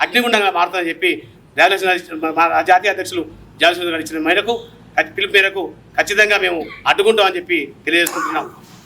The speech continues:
కాబట్టి ఈరోజు నల్గొండ నియోజకవర్గంలో మిగతా కుల సంఘాలతో పాటు పక్కన ఉన్న మా బీసీ సంఘాల ప్రతినిధులతోటి, అదేవిధంగా బీసీ నాయకులతోటి ఈ కార్యక్రమాన్ని ఏర్పాటు చే-, ఏర్పా-,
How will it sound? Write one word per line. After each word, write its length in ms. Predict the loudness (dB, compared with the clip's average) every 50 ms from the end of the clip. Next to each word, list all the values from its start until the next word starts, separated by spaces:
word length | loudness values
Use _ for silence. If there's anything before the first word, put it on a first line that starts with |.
| 0 2
కాబట్టి 320 | 4 4 4 2 2 0 0 0 -2 -14 -20 -12 0 2
ఈరోజు 320 | 2 4 4 2 2 0 -2 -2 -8 -16 -20 -20 -12 -4 -2
నల్గొండ 200 | 2 2 4 4
నియోజకవర్గంలో 440 | 2 2 0 -2 -4 -2 -2 -2 -2 -4 -10 -20 -20 -20 -20 -20 -8 -4
మిగతా 280 | -2 0 4 4 4 2 2 -4
కుల 100 | -6 -4
సంఘాలతో 380 | 0 0 0 0 0 -2 -2 2
పాటు 280 | 4 2 2 2 -2 -8 -8 -12 _ _ _ -20 _ -20 -4 -2 -2
పక్కన 220 | 2 2 2 2
ఉన్న 160 | 2 0 -2 -4 -6 -14 -8 _
మా 80 | 2 2 2
బీసీ 320 | 4 0 -2 -2 -2 -4
సంఘాల 340 | -2 0 2 4 4 4 4 2 -2 -8 -16 -14 -14 -14 -14 -10 -8
ప్రతినిధులతోటి, 520 | -2 0 4 4 4 4 2 0 0 2 0 0 0 0
అదేవిధంగా 380 | 0 0 2 2 2 2 2 2 2 -4 -10 -16 -14 -6 -2
బీసీ 200 | 0 2 2 2 0
నాయకులతోటి 580 | 2 0 -2 -2 -4 -8 -8 -6 -4 -4 -4 -4 -6 -10 -16 -18 -16 -4 -4
ఈ 80 | -2
కార్యక్రమాన్ని 540 | 0 0 -2 -2 -2 -6 -6 -4 -4 -4 -4 -6
ఏర్పాటు 220 | -6 -6 -8 -8 -8
చే-, 160 | -8 -8 -8 -8
ఏర్పా-, 280 | -8 -6 -6 -8 -6